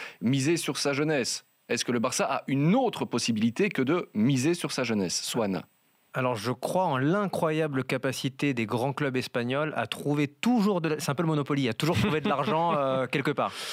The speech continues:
Speaker 2: Voilà, euh, dans la banque ou, euh, dans, dans d'autres choses. On, on a vu ce qui s'était passé récemment, ce qui a été, euh, avoué par un ancien dirigeant du Barça, le fait que pour, euh, compléter le transfert de Griezmann, une somme a été,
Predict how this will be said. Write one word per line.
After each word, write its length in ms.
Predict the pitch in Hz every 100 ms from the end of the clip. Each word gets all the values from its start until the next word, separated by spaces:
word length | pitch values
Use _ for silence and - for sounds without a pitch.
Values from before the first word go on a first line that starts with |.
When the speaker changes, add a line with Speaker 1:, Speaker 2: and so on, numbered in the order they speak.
| - - - -
Speaker 2:
Voilà, 360 | 127 120 104
euh, 180 | 107 107
dans 140 | 107
la 100 | 110
banque 420 | 110 135 151 147 135
ou, 200 | 123 120
euh, 400 | 113 113 113 113
dans, 180 | 113
dans 160 | 113 113
d'autres 240 | 110 -
choses. 220 | 110 160 131
On, 160 | 113 - - - -
on 100 | 110
a 80 |
vu 120 | 113 135
ce 80 |
qui 80 | -
s'était 240 | - 113 110
passé 260 | 117 -
récemment, 380 | 120 113 147 165
ce 60 | -
qui 100 | 120
a 20 |
été, 260 | 107 117
euh, 160 | 113 113
avoué 320 | 117 107 135
par 160 | 127 107
un 100 | 104
ancien 180 | 107 113
dirigeant 320 | 107 113 113
du 80 | 107
Barça, 300 | 110 - 135
le 80 | 120
fait 200 | 131 -
que 100 | 107
pour, 220 | 117 110
euh, 760 | 110 113 110 110 113 113 117
compléter 340 | 117 113 110 123
le 80 | 104
transfert 320 | 117 - 120
de 80 | 104
Griezmann, 380 | 117 110 135
une 100 | 120
somme 260 | 107 139 123
a 60 | 110
été, 320 | 101 113